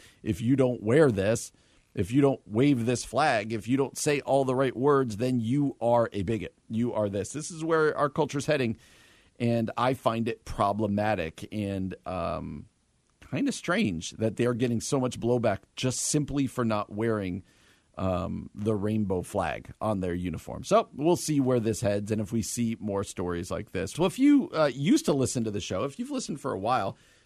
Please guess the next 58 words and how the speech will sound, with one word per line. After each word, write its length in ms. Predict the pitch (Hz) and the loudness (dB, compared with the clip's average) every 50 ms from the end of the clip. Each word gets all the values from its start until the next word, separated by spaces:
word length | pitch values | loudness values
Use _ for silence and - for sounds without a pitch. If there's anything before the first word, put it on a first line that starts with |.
| _ - | _ -6
uh, 240 | - 143 135 123 113 - | -4 -2 -2 -2 -4 -4
he 180 | 139 117 139 | -2 0 0
has 120 | 139 117 95 | 0 0 0
gotten 300 | - 156 143 - 127 110 | 0 -2 -2 -2 -6 -8
super 320 | - - 202 214 - 143 | -6 -4 -4 -2 0 0
busy 340 | 113 87 147 160 143 123 123 | 0 0 0 0 0 0 0
now, 200 | 104 95 92 107 | 0 0 -2 -2
but 160 | 107 - - - _ - - - - - | -2 -4 -4 -6 _ -20 -20 -18 -12 -6
we 180 | 127 147 220 | -4 -2 0
used 160 | 349 330 - - | 0 0 2 2
to 40 | 135 | 0
have 160 | 110 95 82 | 0 0 0
Dallas 380 | - 113 104 117 117 107 98 | 0 0 2 0 0 -2 -4
Jenkins 500 | - - - 110 113 113 - 117 98 95 | -6 -4 -4 -2 -2 -2 -2 -4 -4 -4
on 140 | 95 90 90 | -4 -4 -4
the 80 | 85 90 | -4 -6
show 320 | - - - 87 90 - _ | -6 -4 -4 -6 -6 -8 _
all 360 | - 113 120 117 120 127 127 120 | -4 -2 0 2 2 2 2 2
the 100 | 117 113 | 0 -2
time. 280 | - 117 113 104 95 | -2 0 -2 0 -2
In 80 | 95 110 | -2 -2
fact, 220 | - 123 120 - | -4 -4 -4 -6
he 120 | - - 175 | -8 -6 -2
used 180 | 202 247 - - | -2 -2 -2 -4
to 60 | 139 | -4
come 200 | - 139 127 120 | -2 0 0 2
on 120 | 113 107 | 0 0
with 140 | 101 98 - - - | -2 -4 -6 -6 -4
Ian 180 | 147 156 139 | -4 -2 -2
and 140 | 117 104 98 | -2 -2 -2
I 180 | 90 90 92 110 - - - - _ - | -2 -4 -4 -6 -10 -14 -20 -20 _ -6
and 160 | - 127 131 | -2 -2 0
do 140 | 117 160 165 | 2 2 2
something 340 | 131 - 170 139 120 135 127 | 2 2 0 0 0 -2 -2
called 220 | - 127 123 117 | 0 0 0 2
Media 380 | 113 113 120 127 120 123 120 110 | 2 2 2 2 2 2 2 2
Mondays. 520 | 104 101 107 110 110 92 90 82 90 92 | 0 0 0 0 0 0 -2 -4 -4 -4
And 120 | 123 127 127 | -4 -2 -2
at 100 | 110 - | 2 4
that 220 | 190 233 277 - | 4 4 4 2
point, 260 | 269 226 160 143 123 | 0 0 0 0 0
he 140 | 139 135 160 | 0 0 2
was 160 | 143 139 123 | 2 2 0
talking 340 | - 175 156 156 - 156 156 | 2 2 0 0 0 -4 -2
about 180 | 147 139 131 120 | 0 0 2 0
a 60 | 110 | 0
show 300 | - - 185 190 190 185 | 0 0 0 2 2 2
that 180 | 151 139 120 | 4 2 2
he 180 | 113 - 151 143 | 0 -2 -2 0
was 200 | 131 123 120 117 | 2 2 0 0
producing 540 | - - 117 101 107 107 101 - 117 110 110 | 0 -4 -2 -2 -2 -2 -2 -2 -2 -2 -2
and 120 | 101 90 | -4 -4
created 320 | - - 110 101 104 107 98 | -6 -4 -4 -2 -4 -4 -4
called 220 | - 113 104 95 | -4 -4 -4 -4
The 60 | 95 | -6
Chosen 560 | - - - 226 247 262 226 185 123 104 113 - - - - - - _ _ _ - | -2 2 4 4 4 4 2 0 0 0 0 -4 -10 -18 -20 -20 -20 _ _ _ 2
that 160 | 156 160 156 | 4 4 6
hadn't 380 | 123 147 208 233 240 226 - | 6 6 6 6 4 2 -2